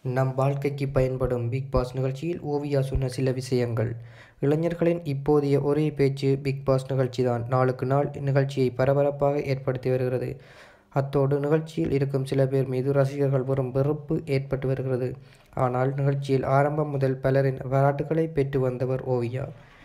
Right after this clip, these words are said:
இந்நிகழ்ச்சியில் ஓவியா மக்களை புரிந்து கொள்ளும் வகையில் சில விஷயங்களை கூறியிருக்கின்றார். அது என்னவென்று பார்ப்போம். ஒரு விஷயத்திற்கு ஒரு தடவை அழுதுட்டா அதற்காக திரும்ப அழக்கூடாது.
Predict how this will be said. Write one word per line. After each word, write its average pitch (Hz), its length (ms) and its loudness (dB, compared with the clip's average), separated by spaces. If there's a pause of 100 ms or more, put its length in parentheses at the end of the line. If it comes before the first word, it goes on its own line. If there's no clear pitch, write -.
(200)
இந்நிகழ்ச்சியில் 131 720 0
ஓவியா 135 440 2
மக்களை 151 500 -2 (180)
புரிந்து 139 380 0
கொள்ளும் 131 360 0
வகையில் 123 460 -2
சில 135 160 -2
விஷயங்களை 139 580 0
கூறியிருக்கின்றார். 127 880 -2 (540)
அது 135 240 2
என்னவென்று 135 540 2
பார்ப்போம். 131 500 -4 (340)
ஒரு 143 220 2
விஷயத்திற்கு 139 720 0 (100)
ஒரு 139 240 0
தடவை 143 400 2
அழுதுட்டா 127 520 0 (120)
அதற்காக 143 600 0
திரும்ப 143 440 0
அழக்கூடாது. 135 760 2